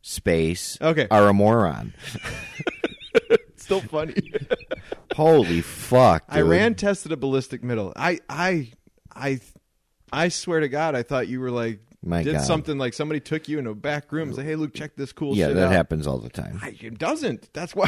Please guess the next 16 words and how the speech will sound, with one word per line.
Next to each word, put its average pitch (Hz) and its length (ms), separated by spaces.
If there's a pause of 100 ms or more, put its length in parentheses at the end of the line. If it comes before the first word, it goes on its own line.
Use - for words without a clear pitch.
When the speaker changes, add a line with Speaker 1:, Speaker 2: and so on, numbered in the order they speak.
Speaker 2:
<laughs> - 100
I 214 40
was 190 140
so 165 240
excited 220 420
about 95 160
Speaker 1:
Oh 90 60
Speaker 2:
it. 87 80
Speaker 1:
my 69 180
God, 67 460
man. 65 320 (640)
Speaker 2:
<laughs> - 640
Speaker 1:
Seriously. 76 600 (1900)
Speaker 2:
I 143 40
was 160 100
like, 170 140